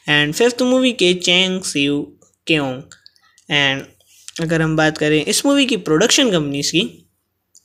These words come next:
तो उसमें आते हैं ड्रीम्स सैलून एंटरटेनमेंट कल्चर, Pegasus मोशन पिक्चर्स, राइर, अ, स्टार ब्राइट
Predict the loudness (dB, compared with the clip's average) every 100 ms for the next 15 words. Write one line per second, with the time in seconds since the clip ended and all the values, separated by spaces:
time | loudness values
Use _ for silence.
0 | _ -20 -20 -4 -2 0 0 2 2 2
1 | 0 0 -2 -6 -20 -18 -4 0 4 4
2 | 4 2 0 2 4 4 2 0 0 0
3 | 0 0 2 2 0 0 0 0 2 2
4 | 0 -6 -20 -20 -20 _ 0 2 2 2
5 | 2 2 0 0 2 2 2 0 2 2
6 | 2 0 -8 -18 _ _ _ -4 0 2
7 | 4 4 2 -2 -14 _ -2 -2 -2 -4
8 | 2 4 4 4 2 0 0 2 4 4
9 | 0 -4 -18